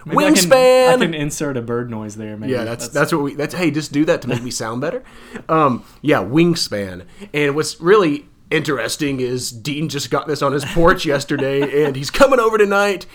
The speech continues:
Speaker 2: We're gonna eat nachos and play Wingspan.
Speaker 1: Yes, we are.
Speaker 2: <laughs>
Speaker 1: And that game is literally sitting right in front of us right now.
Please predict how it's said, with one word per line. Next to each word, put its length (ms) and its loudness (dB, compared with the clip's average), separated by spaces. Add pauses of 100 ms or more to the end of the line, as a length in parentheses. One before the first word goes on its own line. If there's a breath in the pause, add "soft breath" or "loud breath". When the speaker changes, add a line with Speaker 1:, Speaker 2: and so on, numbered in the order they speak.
(180 loud breath)
Speaker 2:
We're 100 4
gonna 120 4
eat 120 -4
nachos 720 2
and 120 0
play 200 2
Wingspan. 640 -2
Speaker 1:
Yes, 220 -2
we 200 -4
are. 640 0
Speaker 2:
<laughs> 60 -8
Speaker 1:
And 140 -2
that 100 -2
game 180 0
is 140 -2
literally 580 -2
sitting 440 -4
right 180 -4
in 100 -10
front 200 -8
of 100 -10
us 220 -14
right 200 -10
now. 280 -8